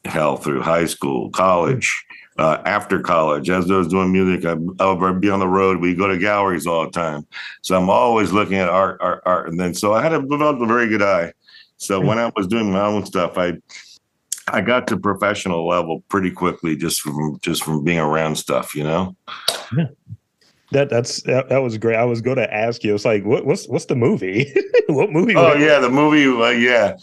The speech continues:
Speaker 1: That was called Invincible. Uh,
Speaker 2: Yeah.
Speaker 1: it's, uh, it came out when Disney put it out. It was a Greg Kinnear and Mark Wahlberg, and it was a football movie th-, based on the Eagles,
Speaker 2: Yeah.
Speaker 1: and there was a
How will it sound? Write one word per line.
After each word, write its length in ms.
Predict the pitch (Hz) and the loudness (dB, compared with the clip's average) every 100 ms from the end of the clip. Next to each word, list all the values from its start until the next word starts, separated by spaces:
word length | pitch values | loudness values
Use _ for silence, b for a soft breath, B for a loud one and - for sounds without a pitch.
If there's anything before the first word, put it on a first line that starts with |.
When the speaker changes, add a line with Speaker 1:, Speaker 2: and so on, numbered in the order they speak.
| B B | B B
Speaker 1:
That 140 | 110 143 | 2 2
was 140 | 139 | 2
called 300 | - 127 104 | 2 2 4
Invincible. 840 | 95 87 104 113 127 123 120 - _ _ B B B B 92 | 0 0 -2 -2 -2 -2 -2 -6 _ _ B B B B 0
Uh, 260 | 92 87 85 | 4 4 4
Speaker 2:
Yeah. 40 | |
Speaker 1:
it's, 140 | 87 - 92 | 2 0 -6
uh, 60 | 95 | -4
it 80 | 87 | -2
came 180 | 104 101 | 0 2
out 220 | 98 95 | 2 0
when 140 | 92 | -2
Disney 320 | 80 113 101 90 | 0 2 2 0
put 240 | 90 90 | 0 0
it 60 | 85 | 2
out. 240 | 82 78 | 2 0
It 100 | 82 | -2
was 200 | 82 80 | -2 -2
a 80 | 82 | -4
Greg 340 | 69 101 98 | -2 0 0
Kinnear 480 | 92 95 95 98 98 | -2 0 2 2 0
and 260 | 90 82 82 | 0 -2 -4
Mark 300 | 85 92 95 98 | 0 0 0 0
Wahlberg, 580 | 98 95 98 98 92 - B B B B - | 0 2 0 -2 -4 -10 B B B B -8
and 140 | 87 | -4
it 40 | 87 | -2
was 180 | 85 82 | -2 -4
a 80 | |
football 440 | 82 135 127 107 95 | -4 -4 0 2 2
movie 400 | 92 92 90 85 | 2 2 0 -2
th-, 180 | 80 87 | -4 -6
based 320 | 78 95 92 | -2 -2 -2
on 120 | 95 82 | -2 -2
the 80 | |
Eagles, 880 | 82 101 120 110 98 85 80 - - B B B | -2 0 0 0 0 -2 -2 -6 -12 B B B
Speaker 2:
Yeah. 100 | 135 | -2
Speaker 1:
and 80 | 90 | 0
there 80 | 90 | 0
was 140 | |
a 40 | 85 | -2